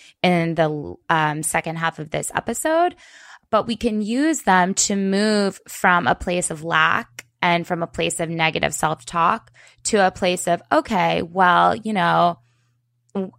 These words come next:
I can do these things, and then I can feel better, and life can get a little bit lighter, and things can start to feel like they're falling into place. And I think so many of us feel like we're just simply floating along and, like, life is just happening to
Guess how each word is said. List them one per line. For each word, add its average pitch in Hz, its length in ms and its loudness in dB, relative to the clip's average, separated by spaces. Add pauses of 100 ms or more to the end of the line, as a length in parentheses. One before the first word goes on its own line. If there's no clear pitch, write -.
I 196 100 2
can 226 160 -4
do 320 180 -4
these - 240 -6
things, - 380 -6
and 170 160 -2
then 165 120 2
I 180 80 0
can 190 180 -6
feel 190 220 2
better, 160 240 2
and 190 300 2
life - 240 -6
can 185 140 -10
get 170 140 -4
a 170 40 -4
little 165 240 0
bit 180 180 0
lighter, 156 480 2
and 170 200 -2
things 160 320 -6
can 170 160 -8
start - 260 0
to 180 80 -6
feel - 220 0
like - 180 -2
they're - 140 -2
falling - 320 0
into - 220 -8
place. - 500 -2 (840)
And 190 440 2
I 185 60 0
think 196 320 0
so 190 480 0
many 180 320 0
of 165 220 4
us 160 340 0
feel 160 380 2
like 160 240 -2
we're 165 140 2
just 165 260 -2
simply 165 480 -2
floating 165 640 -2
along 156 680 0
and, 160 260 0
like, 156 280 -2
life 156 460 -2
is 160 160 -4
just 156 180 -8
happening 147 600 -6 (120)
to - 480 -2